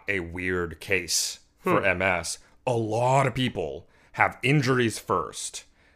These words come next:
Speaker 1: and then will develop M S afterward.
Speaker 2: How do you think, when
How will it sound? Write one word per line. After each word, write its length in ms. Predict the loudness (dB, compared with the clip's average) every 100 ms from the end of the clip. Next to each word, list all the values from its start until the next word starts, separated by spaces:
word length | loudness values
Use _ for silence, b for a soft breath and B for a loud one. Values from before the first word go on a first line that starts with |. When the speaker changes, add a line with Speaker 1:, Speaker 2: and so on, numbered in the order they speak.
| _ -2
Speaker 1:
and 220 | 0 0
then 500 | 2 6 4 2 0
will 120 | -2
develop 400 | -2 0 2 2 -2
M 140 | -2
S 160 | -2 -2
afterward. 640 | -6 -6 -14 -12 -14 -16 -20 -2
Speaker 2:
How 140 | 2
do 60 | 4
you 100 | 4
think, 440 | 6 6 6 2 -6 _ _ -6
when 180 | 0